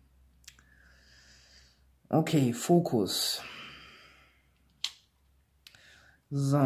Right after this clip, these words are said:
dann haben wir hier noch die Blätter. Aufenthalt in der Natur.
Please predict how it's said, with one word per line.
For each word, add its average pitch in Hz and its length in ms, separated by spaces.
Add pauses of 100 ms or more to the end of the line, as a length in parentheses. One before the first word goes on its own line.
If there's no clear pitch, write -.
(140)
dann 165 260
haben 151 160
wir 143 60
hier 139 180
noch 131 260
die 139 380
Blätter. 120 1300
Aufenthalt 135 540
in 147 160
der 147 100
Natur. 127 680